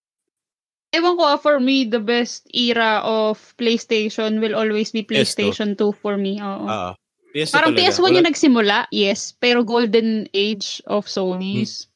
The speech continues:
Speaker 1: P S two talaga. I mean,
Speaker 2: P S two
Speaker 1: that's
Speaker 2: talaga.
Speaker 1: my opinion.
Speaker 2: Kasi
Speaker 1: So
Speaker 2: isipin mo, nakapaglabas, biro mo, nag, uh, dahil sa success ng P S two, lumaban, biglang lumabas ang Xbox, di ba? Parang naglabas na sila ng sa-, ang Microsoft
Speaker 1: Oo,
Speaker 2: ng
Speaker 1: ng
Speaker 2: sarili nila.
Speaker 1: panglaban.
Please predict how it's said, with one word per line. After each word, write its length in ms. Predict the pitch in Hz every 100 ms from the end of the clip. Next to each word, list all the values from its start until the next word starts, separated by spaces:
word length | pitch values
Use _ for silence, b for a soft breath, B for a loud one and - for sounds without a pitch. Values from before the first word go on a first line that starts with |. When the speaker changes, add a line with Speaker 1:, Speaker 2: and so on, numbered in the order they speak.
| _ 190
Speaker 1:
P 160 | 175
S 240 | 180 - -
two 80 |
talaga. 560 | 190 185 180 175 185 214 - _ _ _ _ _ _ _ -
I 80 | 151
mean, 80 |
Speaker 2:
P 160 | 156 165
S 80 | -
two 160 | 170
Speaker 1:
that's 80 | - 127 107
Speaker 2:
talaga. 80 | 101 110 110
Speaker 1:
my 80 | - -
opinion. 640 | - 233 220 202 196 202 -
Speaker 2:
Kasi 240 | 196 220
Speaker 1:
So 80 | 185
Speaker 2:
isipin 160 | 175 180
mo, 80 |
nakapaglabas, 800 | 196 156 139 127 127 127 135 - - -
biro 240 | 123 135
mo, 80 | 147
nag, 240 | 165 135 110 _
uh, 240 | 117 110 107 _ _ _ _ _
dahil 240 | 127 143 156
sa 80 |
success 560 | 151 139 - 139 131 -
ng 240 | 123 123 113 _ -
P 160 | 120
S 240 | 120 110 - -
two, 240 | 98 95 _ _ _ _ _ _ _ _ _ _ -
lumaban, 560 | 123 123 113 113 123 120
biglang 320 | 131 131 120
lumabas 400 | 117 113 113 -
ang 80 | 117
Xbox, 480 | 104 - 110 107 107
di 80 |
ba? 160 | 92 92
Parang 240 | 98 101
naglabas 480 | 98 92 90 95 -
na 80 | 98
sila 240 | 104 95
ng 160 | 90 87
sa-, 240 | 101 101
ang 240 | - 107 101
Microsoft 400 | 98 104 - 226
Speaker 1:
Oo, 80 | 220
Speaker 2:
ng 80 |
Speaker 1:
ng 120 | 226 226
Speaker 2:
sarili 240 | 208 233
nila. 240 | 226 226 214
Speaker 1:
panglaban. 200 | 208